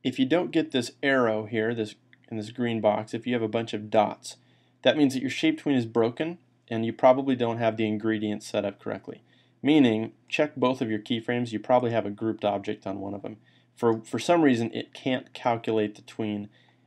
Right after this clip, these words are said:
and usually it's because, uh, they're not shapes. If you get the green arrow, then everything is working as it should, and it is, uh, tweening correctly. Now, you gotta be careful.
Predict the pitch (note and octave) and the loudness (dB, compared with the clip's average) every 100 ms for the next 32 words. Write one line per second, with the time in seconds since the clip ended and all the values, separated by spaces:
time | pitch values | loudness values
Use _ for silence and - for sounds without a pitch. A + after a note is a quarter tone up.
0 | - A2 G#2+ G#2+ G#2+ - A#2+ A#2+ A2+ G#2+ | -10 -4 -2 -2 -6 -4 0 2 2 0
1 | G#2 - G#2 A2 G2+ G2 G2 G#2 G#2 G2+ | 0 -6 -8 -4 -4 -6 -8 -6 -4 -4
2 | F#2+ - - - - - - _ _ _ | -6 -8 -10 -12 -14 -20 -20 _ _ _
3 | _ _ _ - _ _ _ A2+ - A2 | _ _ _ -20 _ _ _ -16 -8 -4
4 | G#2+ A2 A#2 B2 A#2+ B2 D3 G#3 A3 - | -4 -4 0 2 2 2 2 2 -2 -8
5 | - G#2+ G#2 G#2 G#2+ A2 A2+ A2+ A2 A2+ | -6 -2 -2 -2 -4 -4 -4 -4 -4 -4
6 | A2+ A#2 A#2 A2+ G#2 - D3+ E3 A#2+ G#2 | -6 -4 -4 -4 -6 -4 -4 -6 -8 -8
7 | G#2 A2+ A2 G#2 G#2+ - _ _ _ _ | -8 -8 -6 -6 -10 -20 _ _ _ _
8 | _ - G#2 - A#2+ A2+ G#2+ G#2+ G#2 - | _ -16 -16 -8 -6 -4 -4 -4 -6 -8
9 | - _ _ _ _ _ _ _ - C3 | -18 _ _ _ _ _ _ _ 0 6
10 | B2 A#2 C3+ C3+ A#2+ - D3 C#3+ G#2+ B2 | 6 6 4 4 -2 2 2 2 0 -2